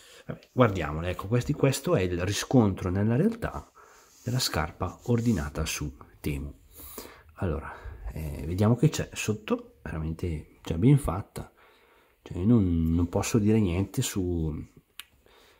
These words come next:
cioè, rispecchia la realtà, su questo punto niente da dire. Anche qui dietro, dove c'è questo per magari portare le scarpe, molto carino il fatto che sia presente sempre dentro questo,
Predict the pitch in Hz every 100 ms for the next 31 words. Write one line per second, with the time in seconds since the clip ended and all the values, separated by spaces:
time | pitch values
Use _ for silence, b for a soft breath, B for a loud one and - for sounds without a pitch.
0 | b b b b b b b b b b
1 | b _ _ _ - - - 90 101 -
2 | - 120 - - 151 107 85 80 - 82
3 | - - 104 - - 107 - 92 87 123
4 | - - - 87 85 87 80 87 82 -
5 | 92 98 95 87 98 92 90 - 80 -
6 | - B B B - 80 78 85 - 82
7 | 80 - 76 - 78 73 - b b b
8 | b 80 73 73 - 73 82 76 - -
9 | 82 82 - - - 78 B B B B
10 | B B _ - - _ _ _ B B
11 | B B B B 104 143 147 120 120 117
12 | 113 90 104 101 101 101 - 98 110 101
13 | 104 101 98 92 - 113 107 101 98 95
14 | 98 90 82 82 95 85 - 82 80 -